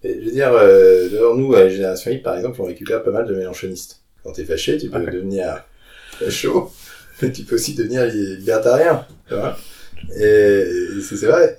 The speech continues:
Speaker 1: Donc, euh, il y a, il y a quand même aujourd'hui d'autres alternatives idéologiques
Speaker 2: Ouais.
Speaker 1: qui vont beaucoup plus loin, évidemment, que ce que fait Macron. Ils veulent l'abolition des banques centrales, euh,
Speaker 2: Ouais.
Speaker 1: le cadastre blockchain, euh,
Speaker 2: Mm, mm, mm.
Speaker 1: et qui sont hyper intéressantes et très modernes,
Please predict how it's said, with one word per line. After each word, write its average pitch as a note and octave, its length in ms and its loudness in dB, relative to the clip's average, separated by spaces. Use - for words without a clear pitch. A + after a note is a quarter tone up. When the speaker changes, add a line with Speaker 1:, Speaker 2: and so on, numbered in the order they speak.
Speaker 1:
Donc, A#2 240 -4
euh, G2+ 240 2
il G2 60 -8
y G#2 100 0
a, G2+ 180 4
il G2+ 80 0
y G2+ 40 0
a G2 60 -2
quand A2+ 100 2
même C3 180 0
aujourd'hui G#2+ 380 -2
d'autres C3 260 2
alternatives A2+ 640 4
idéologiques G2 720 -6
Speaker 2:
Ouais. G#2 140 -6
Speaker 1:
qui G2 160 -10
vont G#2 160 -4
beaucoup A#2 260 -6
plus A#2+ 140 -8
loin, A#2 280 2
évidemment, G2+ 360 -2
que - 120 -12
ce - 100 -16
que - 80 -14
fait F#2 120 -8
Macron. D3 480 -4
Ils - 60 -20
veulent E2 140 -10
l'abolition F2 460 -10
des F2 100 -6
banques F2 200 -14
centrales, G2 720 -4
euh, D#2+ 680 -8
Speaker 2:
Ouais. G2+ 160 -6
Speaker 1:
le F2 80 -12
cadastre F2+ 560 -4
blockchain, G2 720 -2
euh, D#2+ 320 -8
Speaker 2:
Mm, A2 40 -4
mm, - 0 -
mm. F2+ 80 -16
Speaker 1:
et G2+ 80 -16
qui - 120 -14
sont G#2+ 140 -4
hyper G#2+ 300 4
intéressantes G#2 560 0
et F2+ 60 -6
très G2+ 160 -8
modernes, A#2 500 -4